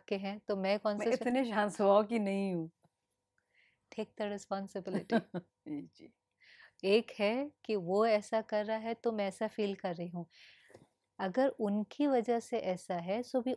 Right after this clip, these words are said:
Speaker 1: all should feel the same। Now the problem is, काम कराना है, इसका ये मतलब नहीं है कि काम नहीं कराना है, काम कराने का तरीका है।
Speaker 2: जी।
Speaker 1: वही काम आप आराम से भी करा सकते हैं,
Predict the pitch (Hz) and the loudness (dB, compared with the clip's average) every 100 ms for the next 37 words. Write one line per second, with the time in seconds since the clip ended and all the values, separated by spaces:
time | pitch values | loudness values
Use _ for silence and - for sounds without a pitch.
0 | 190 208 226 - 247 - 220 214 208 220 | 0 -2 -2 -4 -6 -4 -4 -4 -4 -6
1 | - 190 160 143 _ _ _ _ _ _ | -4 -4 -4 -10 _ _ _ _ _ _
2 | _ _ _ _ _ _ _ _ _ - | _ _ _ _ _ _ _ _ _ -20
3 | - 269 320 311 202 208 247 277 294 _ | -4 0 0 0 2 2 0 -2 -6 _
4 | 190 185 233 254 202 175 170 185 180 165 | -8 -4 -4 -4 -4 -4 -4 -4 -4 -8
5 | 156 _ 196 180 233 220 226 220 - 214 | -16 _ -10 -4 -2 0 0 -2 -2 -4
6 | 214 247 262 247 190 185 196 208 214 185 | -4 -6 -6 -6 -4 -6 -4 -6 -4 -6
7 | 175 160 165 165 165 _ _ _ _ - | -4 -6 -8 -10 -14 _ _ _ _ -2
8 | 208 269 285 254 233 214 233 247 240 196 | 0 0 0 -2 -2 -4 -6 -6 -2 0
9 | 180 170 185 160 185 _ _ _ _ 254 | 0 -4 -6 -6 -12 _ _ _ _ -12
10 | - 156 151 _ - 180 202 262 311 - | -4 -4 -4 _ -10 -2 2 4 4 0
11 | 233 233 233 233 233 _ _ _ - 185 | -4 -2 0 -2 -2 _ _ _ -2 0
12 | 185 185 190 - 202 180 220 214 208 220 | 2 -2 -4 -2 -2 -2 -2 -2 -2 -4
13 | - 226 269 | -8 -8 -8